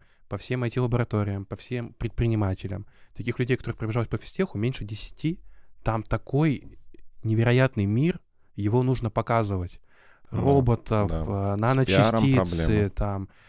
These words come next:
Speaker 1: какие-то новые разработки, мой чемпионат мира там по рэп-футболу, там запускают люди в, спутники в космос.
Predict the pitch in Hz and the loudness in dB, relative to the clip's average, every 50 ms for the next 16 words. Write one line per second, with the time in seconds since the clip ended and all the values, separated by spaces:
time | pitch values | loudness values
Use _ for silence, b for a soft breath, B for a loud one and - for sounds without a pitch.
0 | b b b b - - - - 123 131 127 120 - - 123 120 117 113 113 110 | b b b b -6 -4 -2 0 0 2 0 0 2 2 4 4 4 4 4 2
1 | 110 113 117 131 139 135 131 131 127 123 117 123 127 123 117 123 127 123 - - | 2 2 2 2 4 4 4 4 2 2 2 2 0 2 2 2 2 2 0 0
2 | - 104 104 110 113 120 120 - - 123 117 - - 127 135 127 120 - 120 113 | -2 0 0 2 2 2 0 0 0 -2 -2 0 -2 -2 -2 -2 -2 -2 -4 -4
3 | 110 113 113 120 117 - - - 113 - - 123 123 120 113 104 - 113 110 107 | -2 -2 -4 -4 -4 -6 -10 -12 -8 -4 0 0 0 0 0 0 0 0 -2 -2
4 | - b b b b b b - 101 104 - - 110 - - 131 131 120 123 123 | -4 b b b b b b -8 -4 -2 0 -2 0 2 2 0 2 2 0 -2
5 | 127 120 117 - - _ _ - - - - - - - - - - 135 - 127 | -2 -2 -6 -8 -10 _ _ -20 -20 -20 -20 -20 -18 -16 -8 -4 -4 -2 -2 -2
6 | 120 - - - - - 131 123 - - 104 98 | -4 -6 -8 -4 0 2 2 2 2 -2 -6 -6